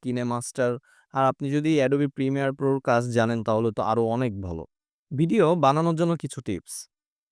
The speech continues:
ভিডিও বানানোর সময় কিছু বিষয় খেয়াল রাখা উচিত, যেমন ভিডিওর শুরুটা আকর্ষণীয় হতে হবে।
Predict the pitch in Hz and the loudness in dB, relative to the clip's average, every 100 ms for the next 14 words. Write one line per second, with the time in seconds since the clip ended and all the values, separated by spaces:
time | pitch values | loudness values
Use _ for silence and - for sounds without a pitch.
0 | 131 156 196 185 165 180 190 - 156 123 | -4 2 4 6 4 2 0 -2 -2 -2
1 | 165 170 143 165 131 - 147 - 135 120 | -4 -6 -2 0 0 0 -2 0 0 2
2 | 104 98 87 - 82 - _ _ _ - | 0 -2 -8 -8 -12 -14 _ _ _ -6
3 | 156 170 143 139 147 160 - 147 151 135 | -2 0 2 2 4 4 2 0 4 4
4 | 139 - _ - 131 160 - 165 165 165 | 2 -2 _ -6 0 0 0 -2 0 0
5 | 135 - 92 80 | -2 -2 -4 -6